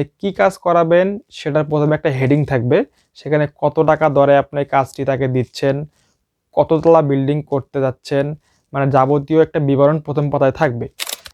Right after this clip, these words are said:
দ্বিতীয় পাতা থেকে, আহ, শুরু হবে শর্ত, মানে কি কি শর্ত দিয়ে আপনি মিস্ত্রিকে কাজটি দিয়েছেন, কত টাকা দরে দিয়েছেন, কোন কোন শর্তে তাকে আপনি টাকা দেবেন,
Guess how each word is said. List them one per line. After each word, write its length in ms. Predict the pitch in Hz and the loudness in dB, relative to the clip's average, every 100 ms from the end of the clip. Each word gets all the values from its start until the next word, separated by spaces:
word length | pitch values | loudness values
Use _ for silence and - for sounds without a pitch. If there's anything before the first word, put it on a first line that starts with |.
| _ | _
দ্বিতীয় 340 | 131 160 185 190 | -4 -2 0 0
পাতা 180 | 190 185 | 0 -2
থেকে, 260 | 185 160 214 | -4 -2 -2
আহ, 480 | 285 - - 147 139 | -4 -14 -4 -2 -2
শুরু 200 | - 147 | -4 -2
হবে 220 | 143 139 170 | 0 2 0
শর্ত, 380 | - 139 - - 202 | 0 -2 -2 -6 -6
মানে 160 | 151 143 - | -4 -10 -8
কি 120 | 180 | -10
কি 120 | - 185 | -6 -8
শর্ত 380 | - 147 - 151 | 0 0 0 -4
দিয়ে 240 | 143 135 190 | 0 2 2
আপনি 240 | 180 - 147 | 0 -2 -6
মিস্ত্রিকে 460 | 139 131 - 135 139 | -6 -6 -8 -4 0
কাজটি 300 | 143 - 131 | 0 -2 -6
দিয়েছেন, 400 | 127 135 - 120 123 _ _ _ - | 0 0 0 -10 -12 _ _ _ -8
কত 100 | 131 131 | -6 0
টাকা 140 | 139 139 | 2 4
দরে 220 | 135 135 | 2 2
দিয়েছেন, 440 | 139 135 - 135 131 _ _ _ - | 2 0 0 -6 -6 _ _ _ -4
কোন 120 | 151 | -4
কোন 160 | 143 156 | -2 -4
শর্তে 400 | 147 143 135 - | -2 -2 -2 -2
তাকে 240 | 139 139 143 | -2 0 2
আপনি 160 | 139 139 | 0 -2
টাকা 240 | 135 131 131 | -2 0 2
দেবেন, 340 | 131 127 127 | 2 2 0